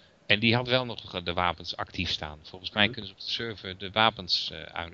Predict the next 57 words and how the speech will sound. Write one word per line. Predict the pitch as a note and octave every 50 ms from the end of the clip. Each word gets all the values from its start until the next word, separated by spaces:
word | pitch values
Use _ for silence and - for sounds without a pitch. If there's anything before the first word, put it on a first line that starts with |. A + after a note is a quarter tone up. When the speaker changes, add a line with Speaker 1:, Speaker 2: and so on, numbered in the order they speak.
| -
Speaker 1:
aan | - G2+ F#2+ F2+ F2
en | F2 E2+
uitzetten. | E2+ F2+ F#2 - - G2+ G2+ - -
Speaker 2:
Maar | A#2 A#2
ja, | A2 G2+
zonder | G2 A2 A2+ A2+ G#2+
wa-, | A2 A2+ A2+ - G#2
zonder | G2 - C3 B2 A#2+ A#2
extra | B2 A#2 - - A#2+
wapens | A2+ A#2+ A#2+ A#2+ A#2+ B2 A#2 A#2
is | B2 A2+
het | A#2 A#2 A#2 A2 G#2
natuurlijk | - A2+ A2 - B2 A#2 A2 -
gewoon | - - A#2 A2+
niet | A2 G#2
zo | - - A2
leuk. | A#2+ A#2 G#2+ G#2+ - - - -
Dus, | - - - - -
eh. | F#2 F#2 F#2 F#2 - - - _ _ _ _ _ _
Speaker 1:
Nee, | F2 E2+ E2+
want | E2+ E2+ E2+
dan | E2+
sta | - - F#2+ F2
je | E2+
gewoon | D#2 F2 F2+
met | F2+ F2
een | E2+
pistool. | F2+ - G2 F2+ - _ - - - - - - - _ - - - - - - - - - - -
Speaker 2:
Ja. | G#2 G#2+
Speaker 1:
En | G2+
dan | F#2
heb | F#2+ G2
je | G2+ _
die | - G2+
andere | G2+ A#2 A#2 A2 G#2+
één | D#2+ G#2+ G#2+ G#2+ G2
keer. | - - G#2 F#2 E2+ D#2+ D#2+ - _ _ _ _
Of, | - A#2 F#2+ - -
of | - - F#2+ F2 -
als, | - G2 F2+ - - -
als, | F#2 G2 F2+ - - -
als | G#2 - -
die | - G#2
ander | G#2 F#2+ F#2+
Speaker 2:
Ja, | F#2 F#2
Speaker 1:
vaak | G#2 G2+ F#2+ - -
geraakt | G2 G2 G2 G2 F#2+ F2+
is, | F#2+
je | F#2+ G2+
Speaker 2:
ja, | G2
Speaker 1:
moet | G2+ G2+ -
er | -
Speaker 2:
kan. | - - A2 G#2
Speaker 1:
twee. | F#2+ - G2+ F#2 E2+ E2+ E2+ F2+ _ _ _ _ _ _ _ _ _ _ _ _ _ _ -
Nou, | G#2 F#2+ F#2
dan, | F2+ F2+ F2+ F2+ F2+
eh, | F2 F2 F2 F2 E2+ E2 E2